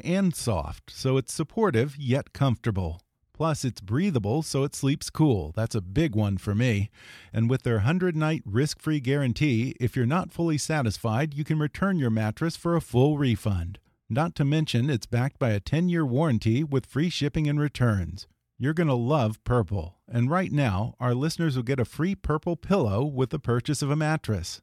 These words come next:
That's in addition to the great free gifts they're offering site-wide. Just go to purple dot com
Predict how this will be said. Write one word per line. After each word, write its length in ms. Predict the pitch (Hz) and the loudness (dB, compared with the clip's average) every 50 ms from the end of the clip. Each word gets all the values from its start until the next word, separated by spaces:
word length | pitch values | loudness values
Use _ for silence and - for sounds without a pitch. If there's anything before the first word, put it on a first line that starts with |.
| _ _ - | _ _ -4
That's 260 | 123 139 143 - - | -2 -2 -2 0 0
in 140 | 160 147 139 | 0 0 0
addition 560 | 139 127 127 175 208 - - 120 117 156 156 | -2 -2 0 0 0 2 2 0 0 0 0
to 120 | - 127 | 0 0
the 80 | 101 101 | 0 0
great 320 | 90 101 110 123 151 - | 0 0 0 0 0 -2
free 220 | - - 139 143 139 | -4 -2 -2 -2 0
gifts 400 | 127 151 160 127 120 - - - | 0 2 2 2 0 -2 -4 -2
they're 220 | 127 117 107 107 | 0 2 2 4
offering 400 | 113 127 - - 151 151 151 143 | 2 2 0 -2 -2 0 0 -2
site-wide. 840 | - - 120 113 120 117 - 90 135 147 151 139 113 95 90 87 - _ _ _ | -2 -2 0 0 0 0 -2 -2 -2 0 2 2 2 0 -2 -6 -10 _ _ _
Just 240 | 107 117 127 - - | -2 0 0 0 0
go 140 | 135 131 120 | 0 2 2
to 80 | 113 | 0
purple 480 | - - - - 165 190 - 226 220 202 | 0 0 -2 0 0 0 2 2 0 2
dot 280 | 156 160 170 - - - | 2 0 -2 -2 -4 -4
com 420 | - 160 160 147 113 107 120 147 | -2 0 2 2 2 2 0 -2